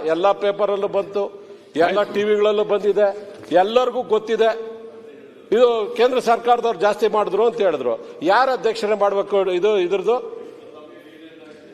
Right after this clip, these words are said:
ಅಧ್ಯಕ್ಷರೇ, ಈ ಎಲ್ಲನೂ ಕೂಡ ಪ್ರತಿಯೊಂದು ಕೇಂದ್ರ ಸರ್ಕಾರದ ಮೇಲೆ ಗೂಬೆ ಕೂರಿಸುವಂಥದ್ದಲ್ಲ.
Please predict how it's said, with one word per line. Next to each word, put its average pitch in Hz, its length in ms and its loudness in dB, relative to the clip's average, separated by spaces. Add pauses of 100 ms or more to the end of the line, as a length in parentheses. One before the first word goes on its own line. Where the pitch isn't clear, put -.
(220)
ಅಧ್ಯಕ್ಷರೇ, 240 480 2
ಈ 214 300 -4
ಎಲ್ಲನೂ 262 520 2
ಕೂಡ 262 220 -2 (220)
ಪ್ರತಿಯೊಂದು 285 680 0
ಕೇಂದ್ರ 247 320 2
ಸರ್ಕಾರದ 226 500 0
ಮೇಲೆ 214 160 0
ಗೂಬೆ 196 320 -2
ಕೂರಿಸುವಂಥದ್ದಲ್ಲ. 190 760 -2